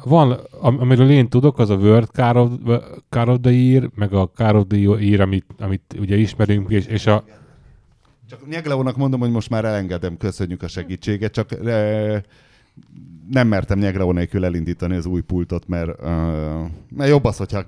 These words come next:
Speaker 2: készül egy égéstér igazából is, és nem csak én, ö, örülök itt neki, hogy gombokat nyomkodok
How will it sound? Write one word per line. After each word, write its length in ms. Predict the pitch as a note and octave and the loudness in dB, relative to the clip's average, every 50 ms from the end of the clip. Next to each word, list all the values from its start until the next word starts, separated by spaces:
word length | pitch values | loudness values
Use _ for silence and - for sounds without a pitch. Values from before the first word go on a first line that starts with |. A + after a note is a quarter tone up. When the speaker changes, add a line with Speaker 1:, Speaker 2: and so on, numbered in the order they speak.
| - A2+ - | -12 -10 -4
Speaker 2:
készül 360 | - A2+ F#2+ - F#2+ F2+ F2 | -2 -2 -2 -2 -4 -6 -6
egy 100 | F2 F2 | -4 -4
égéstér 420 | F2+ E2+ E2 E2+ E2 - F#2 E2+ | -4 -4 -4 -6 -6 -6 -6 -6
igazából 560 | F2 E2 E2 D#2 D#2 D2+ D2+ D#2+ D#2+ D#2+ D#2 | -6 -6 -6 -6 -6 -6 -8 -6 -6 -8 -8
is, 140 | E2+ D#2+ - | -8 -10 -10
és 120 | D2+ C#2+ - | -12 -10 -8
nem 180 | F2 F2 F2 | -6 -4 -4
csak 200 | - F#2 E2+ - | -2 -4 -4 -4
én, 180 | F#2+ F2 E2 D#2+ | -4 -4 -4 -4
ö, 560 | D#2 - A#1+ - - - - - - F2+ G#2 - - - - - - - - | -6 -8 -12 -16 -20 -20 -20 -12 -8 -6 -6 -6 -6 -10 -16 -16 -14 -8 0
örülök 400 | B2 C3+ C#3 C3+ C3+ C3+ - - | 2 4 4 4 4 2 4 4
itt 140 | - - - | 2 2 2
neki, 220 | B2 A#2+ - A#2 | 0 -2 -2 -2
hogy 80 | A2+ A2 | -2 0
gombokat 520 | G2+ A#2+ A#2 G#2+ G#2 F#2 - F#2+ F2 - | 2 2 2 2 0 -2 -2 -4 -4 -2
nyomkodok 440 | - F#2+ F2 D#2+ F2 F2+ E2 F2 | -4 -4 -4 -4 -6 -6 -6 -6